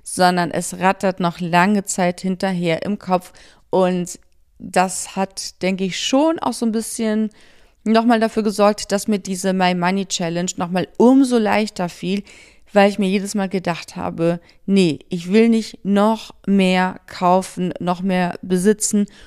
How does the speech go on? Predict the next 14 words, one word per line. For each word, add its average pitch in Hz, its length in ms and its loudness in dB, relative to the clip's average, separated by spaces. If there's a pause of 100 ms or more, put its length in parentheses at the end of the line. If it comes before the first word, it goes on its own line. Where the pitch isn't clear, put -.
(200)
und 190 500 0
noch 196 200 0
mehr 196 140 0
weiter 180 240 2
dazu 165 260 -6
beitragen, 170 800 -2
dass 165 320 -6
diese 165 400 -2
Probleme, 208 560 2
die 175 180 -6
wir 160 180 -2
halt 165 240 -8
haben, 233 300 0
auch - 240 -4